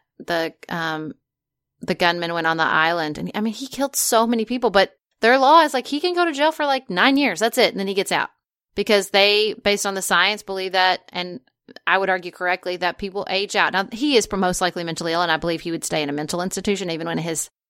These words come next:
his time for that specific crime is over. But, like, we have the capability to assess people and understand how best to protect them from other people and th-, them from themselves.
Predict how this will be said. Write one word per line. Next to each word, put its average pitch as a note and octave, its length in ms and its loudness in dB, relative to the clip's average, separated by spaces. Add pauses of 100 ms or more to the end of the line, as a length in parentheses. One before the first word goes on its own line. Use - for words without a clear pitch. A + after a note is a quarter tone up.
his F#3 320 0
time D#3+ 340 2
for E3 120 -8
that - 320 0
specific - 500 -6
crime D#3 300 -2
is D3+ 100 -2
over. A3+ 420 -4 (380)
But, A3+ 220 2
like, A3+ 240 2
we D4 100 0
have F4 320 -2
the D#4+ 80 2
capability G3 880 0
to - 160 -4
assess E3+ 760 2 (600)
people F3 380 2
and F3+ 160 -4
understand G3 1080 0 (420)
how F3+ 240 2
best F#3 240 -2
to - 80 -10
protect - 640 -8 (420)
them F#3+ 220 -2
from F#3+ 180 -4
other E3+ 200 0
people D4+ 520 4
and G#3 500 2
th-, - 180 -14
them F#3 180 -2
from F3 160 -6
themselves. A3+ 760 2